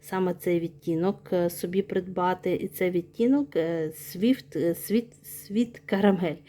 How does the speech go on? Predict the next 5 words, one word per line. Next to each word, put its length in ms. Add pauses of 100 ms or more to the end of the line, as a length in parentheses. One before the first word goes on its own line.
(460)
Е, 260
солодка 500
карамель. 480 (720)
Ось. 340 (600)
І 340